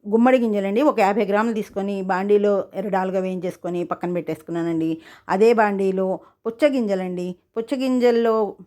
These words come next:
పుచ్చగింజల్లో, గుమ్మడి గింజల్లో జింక్, ఐరన్, కాల్షియం అన్నీ బాగా ఎక్కువగా ఉంటాయండి. అలాగే నువ్వులు,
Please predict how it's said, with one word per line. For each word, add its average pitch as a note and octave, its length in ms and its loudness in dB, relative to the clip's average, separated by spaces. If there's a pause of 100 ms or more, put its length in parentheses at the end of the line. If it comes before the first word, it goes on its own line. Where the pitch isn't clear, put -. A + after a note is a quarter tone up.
(640)
పుచ్చగింజల్లో, A3+ 920 2
గుమ్మడి G#3 240 0
గింజల్లో G#3 640 2 (840)
జింక్, A#3+ 680 0 (240)
ఐరన్, A3+ 520 2 (500)
కాల్షియం G#3+ 500 0
అన్నీ G#3+ 320 0
బాగా G3 340 0
ఎక్కువగా G3+ 340 -2
ఉంటాయండి. F3+ 560 -2 (540)
అలాగే A3+ 560 2
నువ్వులు, A3+ 500 2